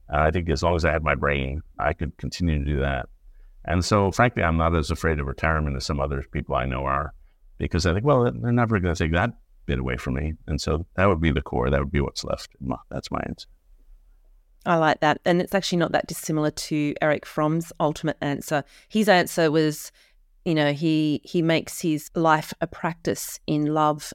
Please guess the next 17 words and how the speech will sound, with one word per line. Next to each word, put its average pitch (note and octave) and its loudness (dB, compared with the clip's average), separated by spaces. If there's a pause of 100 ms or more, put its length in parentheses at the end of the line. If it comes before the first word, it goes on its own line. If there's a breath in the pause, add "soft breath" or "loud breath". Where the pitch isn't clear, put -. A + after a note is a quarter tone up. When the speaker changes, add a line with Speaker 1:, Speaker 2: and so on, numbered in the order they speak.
Speaker 2:
and C#3 -2
work. B2 -2 (300)
And D3+ 0
he D#3+ 2
feels D#3 2
that - -6
those D#3 4
two D3+ -2
things C#3+ 0
are, C#3 2
are, D3+ 0
are D#3 2
worth D3 0
cultivating C3+ 0
for - -4
a C3+ 2
lifetime. - -2